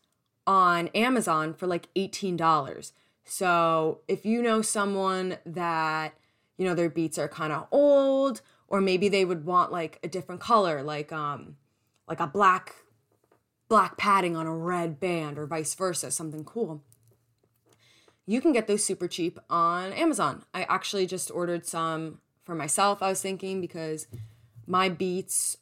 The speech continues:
are from, let's see, I got my Beats in twenty seventeen, so they're, like,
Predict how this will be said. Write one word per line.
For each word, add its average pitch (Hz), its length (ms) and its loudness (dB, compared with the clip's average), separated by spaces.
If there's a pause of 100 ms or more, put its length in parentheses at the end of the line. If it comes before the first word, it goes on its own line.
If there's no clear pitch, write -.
are 175 460 2
from, 160 960 -2 (1200)
let's 151 160 -16
see, 151 360 -8 (380)
I 185 140 0
got 233 180 2
my 330 120 4
Beats 208 340 -2
in 185 160 -6
twenty 175 340 -6
seventeen, 151 640 -8
so 165 200 -6
they're, 175 640 -6 (400)
like, 175 320 -2